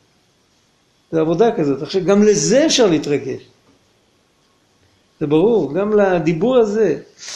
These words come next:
אז לכן באמת צריך לחפש פטנטים, צריך לחפש כל פעם איזה משהו אחר שיעורר. פעם באופן כזה, פעם באופן אחר, אבל, אה, אם זה שבלונה, אם זה בדיוק אותו דבר כל הזמן,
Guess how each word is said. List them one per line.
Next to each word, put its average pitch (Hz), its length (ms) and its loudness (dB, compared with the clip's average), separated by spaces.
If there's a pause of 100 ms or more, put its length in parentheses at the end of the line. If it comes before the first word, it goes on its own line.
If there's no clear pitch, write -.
(240)
אז 165 140 -2
לכן 262 340 0
באמת 233 300 2
צריך 208 200 -4
לחפש - 720 -2
פטנטים, 190 560 -2
צריך 180 300 -10
לחפש 190 360 -6
כל 226 120 -2 (120)
פעם 180 320 -2
איזה 160 160 -4
משהו 202 380 -2
אחר 226 380 0 (760)
שיעורר. 170 720 0 (720)
פעם 190 200 -4
באופן 190 280 0
כזה, 185 360 0 (100)
פעם 190 200 -4
באופן 185 320 -2
אחר, 180 400 -2
אבל, 165 320 -4 (760)
אה, 247 60 -12 (680)
אם 247 160 0
זה 233 120 -2
שבלונה, 190 800 0 (480)
אם 185 100 -8
זה 185 80 -6
בדיוק 175 420 -4
אותו 220 220 -2
דבר 202 460 0 (140)
כל 190 180 -2
הזמן, 202 440 -8